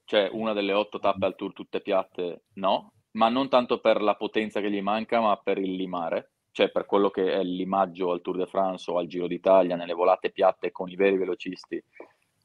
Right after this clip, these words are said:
la vedo dura. Però se devo dire, cioè, sprint ristretti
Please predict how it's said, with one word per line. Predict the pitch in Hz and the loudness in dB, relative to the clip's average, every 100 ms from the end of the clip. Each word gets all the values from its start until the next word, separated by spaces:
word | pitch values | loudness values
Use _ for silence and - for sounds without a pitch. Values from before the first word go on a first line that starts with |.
| _ | _
la | 98 | 6
vedo | 98 90 | 8 6
dura. | 85 85 127 - - - - - - _ | 4 2 2 -2 -16 -14 -16 -18 -20 _
Però | - 113 127 131 131 131 | 6 10 10 10 6 4
se | 123 117 | 2 -4
devo | 127 127 | -2 -2
dire, | 123 131 131 | -2 -2 -4
cioè, | - 117 95 - _ | 2 2 2 -6 _
sprint | - 143 160 160 | -6 -2 0 0
ristretti | 147 - 135 120 - 104 98 - | -6 -4 -4 -4 -4 -6 -6 -8